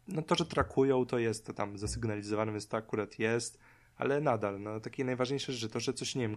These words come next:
crashuje, to są wszystko informacje, a nawet gdybyś miał te informacje, to i tak, no tak jak mówisz, no trzeba trochę się ograć, żeby móc spojrzeć na dany cios i samemu ocenić, czy on jest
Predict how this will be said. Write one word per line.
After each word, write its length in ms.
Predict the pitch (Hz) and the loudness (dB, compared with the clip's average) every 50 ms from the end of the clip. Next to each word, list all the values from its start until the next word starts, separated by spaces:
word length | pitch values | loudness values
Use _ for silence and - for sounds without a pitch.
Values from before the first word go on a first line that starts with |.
| - | -2
crashuje, 640 | 120 127 123 - - - 139 123 110 104 95 92 90 - - - - - - - | 0 2 2 2 2 4 4 4 4 4 2 0 -2 -4 -12 -20 -20 -20 -20 -16
to 60 | - - | -12 -2
są 280 | - 139 131 131 127 - | -2 -2 -2 -2 -6 -12
wszystko 400 | - - - 170 - - - 170 | -10 -8 -8 -8 -8 -2 0 0
informacje, 720 | 165 156 - 151 127 120 120 131 - - 143 143 143 135 - | 0 2 0 -2 0 2 0 0 0 2 4 4 4 4 2
a 80 | - | 2
nawet 240 | 127 147 156 170 147 | 2 2 2 0 -2
gdybyś 280 | 131 135 139 135 - - | -2 -4 -4 -4 -4 0
miał 220 | 131 160 180 175 | 2 4 4 4
te 140 | 170 131 110 | 4 2 0
informacje, 680 | 104 - - 117 107 107 107 110 107 - 131 127 151 151 | 0 0 -2 -2 0 0 0 0 0 0 0 0 2 4
to 100 | - 139 | 2 2
i 60 | 127 | 4
tak, 320 | - 147 156 - - - _ _ _ _ - | 4 2 0 0 -4 -12 _ _ _ _ -12
no 100 | 139 131 | -12 -2
tak 140 | - 147 143 | 2 2 4
jak 160 | 143 131 143 | 4 2 0
mówisz, 320 | 131 110 98 98 95 - | -2 -2 -2 -2 -4 -4
no 140 | - 104 107 | -4 -2 -2
trzeba 420 | 110 - - 127 123 127 123 123 120 | -2 -2 -2 2 6 6 6 6 4
trochę 260 | - 131 123 135 127 | 2 -2 -2 -2 -4
się 160 | - - 117 | 0 0 2
ograć, 380 | 113 117 123 120 120 117 117 110 | 2 2 2 2 2 2 2 0
żeby 280 | 120 117 113 117 113 | -2 0 2 0 0
móc 200 | 113 117 117 117 | 0 -2 -2 -4
spojrzeć 340 | - - - 117 113 113 110 | -4 0 0 0 0 0 -2
na 100 | 120 110 | -2 -2
dany 280 | 104 113 113 117 113 107 | 0 0 0 0 0 -2
cios 220 | - 117 - - | -2 -4 -4 -4
i 40 | 98 | -2
samemu 340 | 101 120 113 113 113 113 113 | -2 -2 -2 -2 -2 -2 -4
ocenić, 300 | 110 - 120 110 110 - | -2 -4 -4 -4 -4 -4
czy 100 | - 117 | -4 -2
on 80 | 113 | -2
jest 220 | 110 110 - - | -2 -4 -6 -10